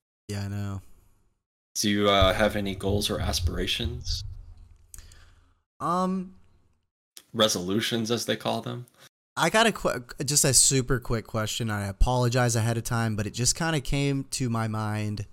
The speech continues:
Speaker 1: Um, and I don't know the answer, so maybe you and your
Speaker 2: Yeah.
Speaker 1: wisdom can enlighten me.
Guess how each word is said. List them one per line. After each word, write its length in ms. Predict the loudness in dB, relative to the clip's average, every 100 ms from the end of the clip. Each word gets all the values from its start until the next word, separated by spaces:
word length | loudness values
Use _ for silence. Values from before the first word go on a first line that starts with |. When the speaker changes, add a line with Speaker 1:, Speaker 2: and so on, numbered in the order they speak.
| -20 -20 _ _ _ _ _ -12
Speaker 1:
Um, 480 | -8 -6 -6 -8 -10 _ _ _ _ _ _
and 100 | 4
I 120 | 6
don't 200 | 8 6
know 140 | 6 4
the 220 | 6 4
answer, 300 | 4 2 2
so 160 | 2 2
maybe 420 | 0 0 0 -2 -4
you 500 | -4 0 2 2 0
and 220 | -2 -2
your 140 | 0
Speaker 2:
Yeah. 60 | 0
Speaker 1:
wisdom 440 | 0 0 0 -2 -2
can 180 | -2
enlighten 440 | -2 -2 -4 -4 -8
me. 240 | -8 -12